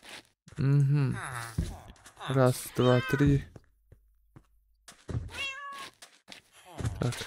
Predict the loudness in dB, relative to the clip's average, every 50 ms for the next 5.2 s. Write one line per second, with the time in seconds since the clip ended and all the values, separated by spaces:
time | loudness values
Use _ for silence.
0 | -14 -16 _ _ _ -6 -4 -4 -4 -6 -8 -10 -14 -14 -14 -12 -12 -12 -14 -14
1 | -18 _ _ _ _ _ -20 -20 _ _ _ _ _ _ -20 -20 -20 -18 -16 -14
2 | -14 -12 -8 -6 -6 -4 -2 0 6 10 10 12 12 10 8 6 6 6 8 6
3 | 8 10 12 12 12 12 12 10 10 12 12 10 10 10 8 8 8 6 4 -4
4 | -12 -14 -14 -16 -18 -20 _ _ _ _ _ _ 6 8 8 8 8 8 4 4
5 | 2 0 0 -2